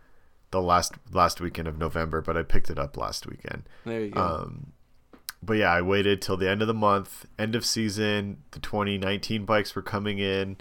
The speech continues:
Speaker 2: Mm-hmm.
Speaker 1: This one was used, had low K. It was pretty good. Pretty happy. It's gonna be a long winter, that's for sure.
Speaker 2: Yeah.
Speaker 1: I might just sit in it and do some burnouts in my garage,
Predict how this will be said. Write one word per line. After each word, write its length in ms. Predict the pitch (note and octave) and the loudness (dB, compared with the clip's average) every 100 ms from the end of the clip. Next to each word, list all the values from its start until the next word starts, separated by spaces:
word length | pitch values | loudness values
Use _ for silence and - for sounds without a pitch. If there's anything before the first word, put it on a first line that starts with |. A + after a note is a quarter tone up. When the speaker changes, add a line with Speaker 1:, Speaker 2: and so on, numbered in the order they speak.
| - | -16
Speaker 2:
Mm-hmm. 340 | - A#2 A#2 A2+ | -12 -10 -8 -6
Speaker 1:
This 180 | G2 - | -4 -4
one 160 | F#2 | -2
was 180 | F2+ E2+ | -4 -2
used, 480 | A#2 B2+ B2 B2 - | 0 2 4 2 2
had 220 | G2 F#2 | 0 2
low 120 | F#2 | -2
K. 520 | F2 - B2 A#2+ A#2+ | -2 -2 0 2 0
It 1080 | A#2 A#2 - - - - - - - - - | -2 -8 -20 -20 -20 -18 -16 -16 -18 -20 -10
was 100 | D3 | -8
pretty 220 | - G3 | -2 -2
good. 260 | F3+ F3 A#2+ - - - - - | 4 4 4 4 8 8 8 -2
Pretty 540 | - D#3+ D#3+ E3 E3 D#3+ | -4 -2 0 2 0 0
happy. 680 | C#3 - C3 G#2+ - G2+ | -2 0 2 2 2 0
It's 160 | F#2+ - | 0 -2
gonna 140 | C3 A#2+ | -2 2
be 80 | |
a 80 | A2+ | 2
long 280 | G2+ G#2 G2 | 4 2 2
winter, 500 | G2 G2 F#2+ F2+ - - | -2 -2 0 0 -2 -10
that's 400 | E2+ F2+ F2+ - | -4 0 2 0
for 120 | - | -8
sure. 340 | - - - - - - - - _ _ - | -8 -8 -8 -10 -20 -20 -20 -20 _ _ -20
Speaker 2:
Yeah. 240 | A#2 A2 B2 - - - - _ - | -12 -10 -10 -14 -20 -20 -20 _ -12
Speaker 1:
I 80 | - | 0
might 200 | A2 A#2+ | 4 4
just 200 | - G2 | 4 2
sit 180 | - G2 | 4 2
in 120 | F#2 | 2
it 80 | F2 | -2
and 80 | D#2+ | -2
do 120 | F#2 | -2
some 220 | E2+ F2 | -2 -2
burnouts 460 | D#2+ E2+ F2 F2 - | 2 2 2 0 -2
in 60 | |
my 120 | F2 E2+ | -2 -2
garage, 560 | D#2+ D2+ D#2+ E2 - | 2 2 2 0 -10